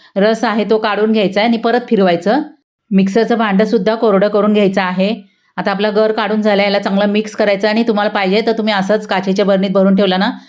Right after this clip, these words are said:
तर दीड ते दोन महिनेच टिकेल. पण जर तुम्हाला जास्त दिवस टिकवायचं असेल तर पाच ते सहा महिन्यापर्यंत, तर ही सोडियम बेंझोएट पावडर येते, तर ही आपल्याला एक चिमटीभर टाकायची आहे. ही पदार्थ टिकवण्यासाठी आहे.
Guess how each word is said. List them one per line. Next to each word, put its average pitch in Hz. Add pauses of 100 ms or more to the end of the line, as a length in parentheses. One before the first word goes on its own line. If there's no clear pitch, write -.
(160)
तर 202
दीड 220
ते 233
दोन 220
महिनेच 214
टिकेल. 202 (560)
पण 202
जर 220
तुम्हाला 214
जास्त 196
दिवस 220
टिकवायचं 208
असेल 190
तर 202
पाच 196
ते 208
सहा 202
महिन्यापर्यंत, 190 (480)
तर 208
ही 214
सोडियम 214
बेंझोएट 208
पावडर 196
येते, 196 (480)
तर 208
ही 208
आपल्याला 214
एक 214
चिमटीभर 214
टाकायची 196
आहे. 190
ही 208
पदार्थ 214
टिकवण्यासाठी 208
आहे. 185